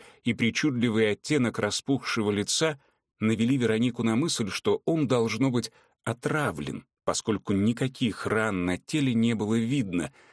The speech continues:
если не считать искалеченной, судя по всему, несколько дней назад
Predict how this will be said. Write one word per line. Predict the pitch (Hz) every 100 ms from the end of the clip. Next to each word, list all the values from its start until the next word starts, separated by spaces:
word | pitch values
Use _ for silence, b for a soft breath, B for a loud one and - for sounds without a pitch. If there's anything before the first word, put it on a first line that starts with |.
| b -
если | 107 107 110
не | 104
считать | 92 113 139 127 -
искалеченной, | 95 - 98 143 135 104 101 78 b b b
судя | - - 143 -
по | 113
всему, | - 123 120
несколько | 120 123 110 98 101
дней | 85 101 104
назад | 95 87 87 95 -